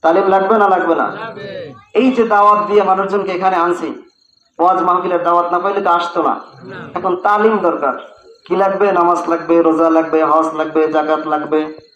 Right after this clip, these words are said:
Speaker 1: নামাজ পড়ার জন্য সূরা লাগবে, বিশুদ্ধ কোরআন তেলাওয়াত করা লাগবে, এটাকে বলা হয়
Speaker 2: তালিম।
Speaker 1: তালিম। এরপরে তাজকিয়ায়ে নফস বা আত্মশুদ্ধি।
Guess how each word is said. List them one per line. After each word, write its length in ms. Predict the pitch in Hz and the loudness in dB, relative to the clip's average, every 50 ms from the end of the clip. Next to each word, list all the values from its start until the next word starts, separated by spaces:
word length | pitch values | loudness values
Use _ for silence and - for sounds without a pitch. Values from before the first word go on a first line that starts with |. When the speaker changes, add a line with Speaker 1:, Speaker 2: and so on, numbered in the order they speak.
| _ - - | _ -6 -2
Speaker 1:
নামাজ 260 | 156 165 180 180 175 180 | -2 0 0 0 -2 -2
পড়ার 200 | - 170 170 165 | -2 0 0 0
জন্য 160 | 160 165 160 160 | 0 0 -2 -2
সূরা 380 | 160 - 170 165 165 165 165 | -2 0 2 4 4 4 4
লাগবে, 580 | 160 160 160 156 156 156 156 156 156 156 - - - - _ _ _ _ _ _ _ - 147 | 4 2 2 0 0 0 0 0 -2 -6 -10 -12 -18 -20 _ _ _ _ _ _ _ -8 -2
বিশুদ্ধ 380 | 156 180 190 - 220 - 180 196 | -2 0 0 0 -4 -2 -2 -2
কোরআন 380 | 170 190 190 190 196 190 190 | 0 2 2 2 2 2 0
তেলাওয়াত 360 | 185 180 185 180 180 180 175 - | 0 0 2 2 2 0 -2 -2
করা 140 | 175 165 170 | 0 0 0
লাগবে, 200 | 170 165 170 170 | 0 2 0 0
এটাকে 220 | 170 - - 196 | 0 0 -2 0
বলা 200 | 180 180 175 175 | 0 2 2 2
হয় 240 | 170 185 202 240 - - - - - | 2 2 0 0 -2 -4 -6 -12 -14
Speaker 2:
তালিম। 200 | 131 127 117 107 | -14 -14 -10 -4
Speaker 1:
তালিম। 340 | - 147 139 135 131 123 120 - - - - _ _ _ _ _ _ _ _ _ _ _ _ _ _ _ _ _ _ - | -2 -2 0 0 -2 -4 -6 -6 -14 -20 -20 _ _ _ _ _ _ _ _ _ _ _ _ _ _ _ _ _ _ -2
এরপরে 400 | 165 196 190 190 208 208 240 262 254 - - - - - - _ _ _ _ _ _ _ _ _ _ _ _ _ _ _ _ | -2 -2 0 2 2 2 2 2 0 -2 -8 -14 -20 -20 -20 _ _ _ _ _ _ _ _ _ _ _ _ _ _ _ _
তাজকিয়ায়ে 540 | - 180 - - - - 214 220 220 220 214 | -6 -4 -4 -4 -6 -4 0 2 4 4 4
নফস 340 | 202 196 196 190 190 - - 175 | 4 4 2 2 -2 -6 -6 0
বা 120 | 175 190 | 2 4
আত্মশুদ্ধি। 800 | 170 175 175 - - - 208 190 - 175 160 143 - 120 - | 4 4 2 0 0 -2 -2 -2 0 -2 -4 -4 -4 -8 -8